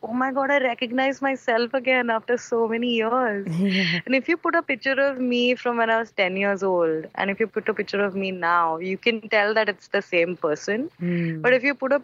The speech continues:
Speaker 1: picture of me from when I was twenty-one, like, next to it with my long hair, twenty twenty-one, totally different human being,
Speaker 2: Mm.
Speaker 1: you know?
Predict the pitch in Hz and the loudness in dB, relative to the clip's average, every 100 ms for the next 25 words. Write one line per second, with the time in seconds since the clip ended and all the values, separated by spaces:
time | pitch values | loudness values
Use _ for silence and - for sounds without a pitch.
0 | 262 - 262 269 254 247 247 247 254 240 | -2 -2 -2 -2 -2 0 0 0 -2 0
1 | 226 220 226 220 220 208 214 190 175 196 | 0 2 0 -2 -2 -2 0 2 0 0
2 | 208 190 185 170 - - 240 311 247 - | -2 0 0 -2 -4 -2 0 0 -2 -4
3 | 202 190 175 175 180 180 196 185 170 180 | -2 -2 0 0 0 0 0 0 0 -2
4 | 170 170 170 160 190 285 - _ _ - | -2 -2 0 -2 -2 -4 -8 _ _ -20
5 | - _ _ _ _ _ _ _ _ _ | -20 _ _ _ _ _ _ _ _ _
6 | _ - 180 180 185 170 160 160 156 151 | _ -2 -2 0 0 0 0 -4 -4 -4
7 | 143 143 135 123 110 - 170 170 170 165 | -2 0 -2 -2 -6 -6 -4 -2 -2 -2
8 | 160 156 165 160 185 | -4 -2 0 0 -2